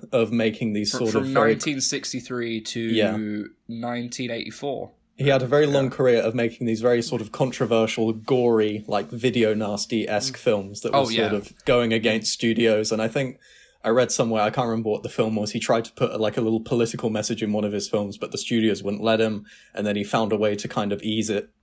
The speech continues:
Speaker 1: in there. I
Speaker 2: It's,
Speaker 1: can't go into detail 'cause I
Speaker 2: it's
Speaker 1: don't
Speaker 2: really,
Speaker 1: fully know
Speaker 2: it's,
Speaker 1: it,
Speaker 2: it's
Speaker 1: but
Speaker 2: interesting how you mentioned Video Nasty, uh, the Video Nasties, because when I was watching this, uh, and you were saying to me, like, "It's a film that, like,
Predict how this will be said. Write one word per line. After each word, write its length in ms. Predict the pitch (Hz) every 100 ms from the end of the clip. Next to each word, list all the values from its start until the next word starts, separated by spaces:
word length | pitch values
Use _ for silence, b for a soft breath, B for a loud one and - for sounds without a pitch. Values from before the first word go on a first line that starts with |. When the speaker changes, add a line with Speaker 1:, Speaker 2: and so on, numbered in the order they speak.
| _
Speaker 1:
in 160 | - 104
there. 160 | 104 107
I 40 |
Speaker 2:
It's, 80 | 110
Speaker 1:
can't 180 | 147 127
go 80 | 123
into 200 | 113 107
detail 360 | 110 110 101
'cause 140 | 98 101
I 60 |
Speaker 2:
it's 100 | 98 101
Speaker 1:
don't 80 |
Speaker 2:
really, 280 | 175 185 -
Speaker 1:
fully 60 | 98
know 160 | -
Speaker 2:
it's, 140 | - -
Speaker 1:
it, 40 |
Speaker 2:
it's 120 | 139 -
Speaker 1:
but 60 |
Speaker 2:
interesting 420 | 151 147 151 160 139
how 100 | 143
you 120 | 135
mentioned 400 | 131 120 131 120
Video 260 | 120 120
Nasty, 680 | 113 117 113 - 110 107 104 -
uh, 360 | 107 104 101 92 _ -
the 180 | 98 110
Video 220 | 117 117
Nasties, 600 | 113 110 - 107 101 -
because 500 | - 110 117 110 - - b b
when 120 | 120
I 40 | 127
was 120 | 117
watching 300 | 127 - 117
this, 280 | 110 104 -
uh, 300 | 113 110 107
and 240 | - 110 107
you 80 | 110
were 60 |
saying 300 | 104 120 110
to 120 | -
me, 100 | 110 107
like, 380 | 104 101 - _ b b b b b _
"It's 180 | 131 -
a 40 |
film 380 | 147 156 147 139
that, 140 | 131 117
like, 340 | 120 117 -